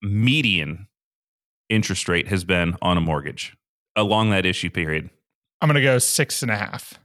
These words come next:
Speaker 1: Seven point four one. All right. Now, because of what I just said, that doesn't mean people have been paying these same rates, 'cause people refinance their mortgages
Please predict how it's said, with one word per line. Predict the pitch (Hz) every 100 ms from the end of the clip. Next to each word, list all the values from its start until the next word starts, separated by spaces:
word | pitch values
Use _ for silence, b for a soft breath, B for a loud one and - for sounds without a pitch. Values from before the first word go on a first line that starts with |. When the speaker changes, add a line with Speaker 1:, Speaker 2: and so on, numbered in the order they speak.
| _ -
Speaker 1:
Seven | - - - 175 170 190 196 208
point | - 165 156 156 147 -
four | - 165 147 143 131 113
one. | 123 113 104 85 80 _ _ _ _ _ _ _ _
All | 123
right. | 101 - - _ _ _
Now, | 135 87 - _ -
because | 160 - 196
of | 220 185
what | 180
I | 160
just | 151 -
said, | 151 123
that | 139
doesn't | 170 170 160
mean | 165 139
people | 147 139
have | 131
been | 123 113
paying | 120 117
these | 110 104
same | 107 107
rates, | 104 82 -
'cause | 107
people | 95 123 127
refinance | 117 117 110 107 104 -
their | 98
mortgages | 98 95 92 92